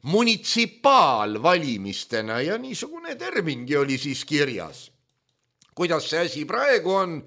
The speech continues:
jumala eest, ma ei tea, aga meenutagem, mille pärast siis tapeti Muammar Gaddafi, see oli siis nüüd jutt jälle Liibüast ja Bashar al-Assadist ja Iraanist ja,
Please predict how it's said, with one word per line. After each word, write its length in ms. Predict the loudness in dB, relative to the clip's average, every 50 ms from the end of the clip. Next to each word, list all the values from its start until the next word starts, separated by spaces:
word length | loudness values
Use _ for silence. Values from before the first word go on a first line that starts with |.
| -16 -20 -20 -20 -20 -20 _ -8
jumala 400 | -6 -4 -2 -2 -2 0 2 2
eest, 360 | 2 2 2 0 0 -4 -6
ma 180 | -2 0 2 2
ei 120 | 2 0 -2
tea, 240 | -2 -2 -2 -2
aga 260 | 0 2 2 2 2 2
meenutagem, 760 | 0 0 -2 -2 -4 -4 -2 -2 -2 0 0 0 0 -2 -8 -14 -16 -20 -20 -20 -20 _ _ _ _ _ _ _ _ _ _ _ _ _ _ _ _ _ _ _ _ -4
mille 420 | 0 0 2 4 6 6 6 6
pärast 480 | 6 4 4 6 4 4 2 0 -2 -4
siis 360 | -4 -4 -4 -4 -6 -6 -4
tapeti 1000 | -4 -4 -4 -4 -2 0 0 0 0 -4 -8 -6 -4 -2 -2 -2 -2 -4 -6 -6 -8 -6
Muammar 800 | -2 0 2 2 2 0 0 -2 -2 -2 -2 -2 -4 -4 -4 -6 -8 -10 -12 -16 -18 -20 -20 -20 -20 -20 -16 _ -6
Gaddafi, 1000 | -4 -2 0 0 0 0 -2 -6 -12 -18 -14 -12 -10 -10 -10 -12 -16 -18 -20 -20 _ _ _ _ _ _ _ _
see 220 | -12 -8 -6 -4
oli 240 | -4 -4 -4 -6 -6
siis 300 | -8 -8 -10 -12 -12 -10 -8
nüüd 320 | -8 -8 -8 -8 -10 -16 -18 -20 -20 _ _
jutt 400 | -6 -4 -4 -4 -4 -8 -14 -6
jälle 460 | -4 -4 -2 -2 0 0 2 2 0 -2 -4
Liibüast 840 | -6 -8 -10 -8 -4 -2 -2 0 0 0 -2 -4 -4 -6 -8 -8
ja 340 | -6 -4 -2 -2 -2 -2 -4
Bashar 460 | -4 -4 -6 -6 -6 -4 -4 -4 -2
al-Assadist 1000 | -4 -2 -2 -2 -4 -4 -6 -8 -8 -8 -6 -6 -6 -8 -8 -12 -12 -12 -12 -8 -4
ja 140 | -2 -2 -2
Iraanist 760 | -2 -2 -2 -2 -2 -2 -4 -4 -6 -8 -10 -12 -14 -10 -6
ja, 180 | -2 -2 -2